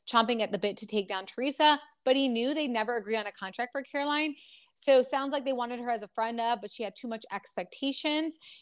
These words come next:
He ran the Caroline Manzo idea by Teresa, and she said she would not,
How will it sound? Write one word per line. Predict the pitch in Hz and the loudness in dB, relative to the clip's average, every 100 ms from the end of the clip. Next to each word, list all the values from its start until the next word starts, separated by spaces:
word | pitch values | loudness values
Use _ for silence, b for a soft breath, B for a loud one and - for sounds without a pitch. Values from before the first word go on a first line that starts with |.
| B | B
He | - 277 277 277 | 4 6 6 6
ran | 220 254 294 | 4 4 2
the | 330 | -4
Caroline | - 277 269 247 | -2 0 0 -2
Manzo | 233 240 | -4 -2
idea | 240 226 240 | -2 -2 0
by | 240 220 | 0 0
Teresa, | - 226 233 | -2 -4 -2
and | 247 | -4
she | 220 | -4
said | 220 226 220 | -2 -2 0
she | 262 | -2
would | 226 | 0
not, | 202 190 | 2 2